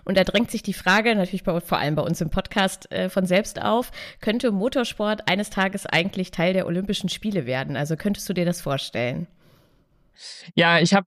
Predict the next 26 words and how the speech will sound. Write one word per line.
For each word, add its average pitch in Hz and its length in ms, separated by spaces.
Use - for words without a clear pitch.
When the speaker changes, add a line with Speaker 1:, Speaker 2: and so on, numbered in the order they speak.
Speaker 2:
äh, 185 180
mir 185 240
davor 208 300
schon 208 180
ein 185 40
bisschen 185 240
Gedanken 185 340
drüber 160 200
gemacht. 160 300
Ich 196 140
weiß 185 260
es 160 160
nicht. 147 300
Also 175 160
man 190 140
muss 196 180
natürlich 190 340
dazu, - 360
dazu 185 340
sagen, 175 340
dass - 120
der 180 100
Motorsport 175 420
jetzt - 160
nicht 185 180
so 165 280